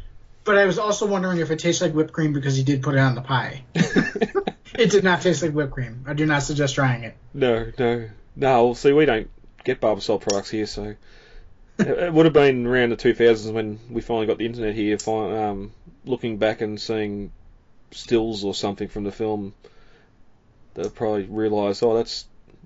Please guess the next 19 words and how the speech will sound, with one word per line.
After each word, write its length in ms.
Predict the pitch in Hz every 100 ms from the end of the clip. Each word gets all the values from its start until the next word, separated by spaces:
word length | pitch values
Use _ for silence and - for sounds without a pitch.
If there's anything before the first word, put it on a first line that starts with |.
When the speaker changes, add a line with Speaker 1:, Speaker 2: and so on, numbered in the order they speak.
| -
Speaker 2:
ew, 200 | 95 131
that 200 | 107 117
got, 160 | - 113
someone's 320 | 151 139 123
eating 220 | 117 104
shaving 360 | - 123 117 143
cream." 480 | - - - - - -
<laughs> 160 | - - - - - - - - - - - - - - 466 -
Uh, 880 | 220 185 156 135 139 135 _ - 147 143 139 139 139 143 _ - - - - _ _ - - - - - - -
yeah, 360 | - 98 98 95 - - -
that's 220 | 120 -
fantastic. 520 | 107 90 117 113 -
And 180 | 170 180 -
for 120 | -
twenty 360 | 240 - 247 165
bucks, 480 | - 107 90 - -
it's, 220 | - - - - - - _ - - - - - - - - -
m-, 100 | 156
uh, 340 | 160 151 143